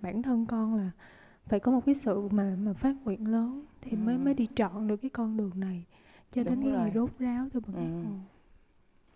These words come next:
Speaker 2: Tại vì ngoài cái không phải là chỉ nhận ra không mà phải trở về rồi phải sống được. Có nghĩa là, có nghĩa là thâm nhập vào cái bát nhã vô thượng đó. Rồi đi giải thoát cái gì? Cái cội nguồn mê chấp. Thì lúc đó mới gì? Cái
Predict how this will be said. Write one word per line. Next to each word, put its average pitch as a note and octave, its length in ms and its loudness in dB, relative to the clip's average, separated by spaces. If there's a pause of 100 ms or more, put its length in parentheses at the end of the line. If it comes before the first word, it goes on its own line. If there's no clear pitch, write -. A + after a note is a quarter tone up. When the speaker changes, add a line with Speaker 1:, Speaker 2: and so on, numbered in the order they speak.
(220)
Speaker 2:
Tại F#3 120 6
vì G3 340 4
ngoài F3 320 10
cái C4+ 120 4
không B3+ 160 8
phải F3 180 8
là F3+ 80 8
chỉ A3 140 0
nhận F3 360 4
ra G#3+ 160 4
không A3 280 4
mà E3+ 80 0
phải - 160 6 (100)
trở - 200 10 (160)
về E3 360 8
rồi D#3 100 4
phải D#3+ 140 6
sống D4+ 520 10
được. D#3+ 240 12 (920)
Có B3+ 100 8
nghĩa C4 120 10
là, F3+ 200 12
có - 60 6
nghĩa G#3 120 10
là D#3+ 140 12 (260)
thâm C#4+ 320 12
nhập A#3+ 140 10 (100)
vào D#3+ 140 10
cái G#3 180 4
bát C#4 200 8
nhã F#3 280 4
vô A3+ 140 6
thượng D#3 340 -2
đó. F#3+ 100 -4 (540)
Rồi F3 120 6
đi G#3 100 12
giải E3+ 440 12
thoát C#4+ 220 10
cái D#4 100 12
gì? E3+ 300 12
Cái B3 160 2
cội D3+ 280 10
nguồn F3 300 4
mê G#3 160 6
chấp. C4+ 180 6 (260)
Thì G#3 140 4
lúc A3+ 160 4
đó C4 120 8
mới D4+ 120 12
gì? F#3+ 180 12 (960)
Cái B3 100 8